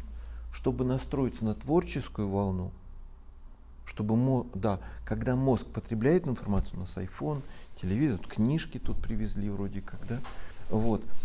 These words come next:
разговоры, общение, обмен информационный. Чтобы настроиться на творческую волну, знаете, сколько мозгу нужно переключиться времени, чтобы настроиться на волну, когда изнутри тебя пойдет музыка,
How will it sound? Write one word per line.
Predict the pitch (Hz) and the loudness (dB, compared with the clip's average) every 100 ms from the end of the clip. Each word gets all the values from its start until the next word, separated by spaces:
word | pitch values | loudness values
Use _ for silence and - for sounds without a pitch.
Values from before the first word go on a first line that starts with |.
| - - - - - - - - - - | 12 12 8 4 -2 -6 -8 -10 -14 -10
разговоры, | - 104 113 117 117 113 131 156 139 | -4 0 2 4 4 4 4 2 2
общение, | 110 - - 143 147 120 | 0 -2 -4 -2 0 -2
обмен | - 104 113 147 139 | -2 0 2 2 2
информационный. | 117 - 110 107 - 107 107 101 - - | 0 -2 -4 -4 -4 -2 0 -2 -4 -2
Чтобы | - 120 127 | 0 2 2
настроиться | 123 - - 135 131 | 2 6 8 8 8
на | 113 | 8
творческую | - 170 - - 110 | 10 8 6 4 6
волну, | 110 104 | 6 4
знаете, | 98 135 165 135 - - - | 2 0 0 -2 -4 -10 -10
сколько | - - 143 - 117 | -4 4 4 4 2
мозгу | 135 170 120 | 4 4 4
нужно | 107 120 117 107 | 2 2 0 -4
переключиться | 110 107 - 120 - 104 - 101 | -2 -2 -2 -4 -2 -4 -4 -6
времени, | 98 113 127 151 165 - - - | -2 0 0 0 -4 -6 -12 -14
чтобы | - - 95 | -10 -6 -2
настроиться | 107 - 139 147 - | -2 -2 -2 -2 -2
на | 110 | -2
волну, | 104 113 135 | 0 0 -2
когда | - 107 113 113 - - - | -2 -2 2 0 -2 -16 -6
изнутри | 139 135 123 131 131 117 | 0 2 2 0 0 -4
тебя | 123 104 101 | -4 -2 -2
пойдет | 85 92 95 95 85 | -2 -4 -4 -6 -6
музыка, | 101 113 107 104 - 104 | -2 0 0 -4 -8 -10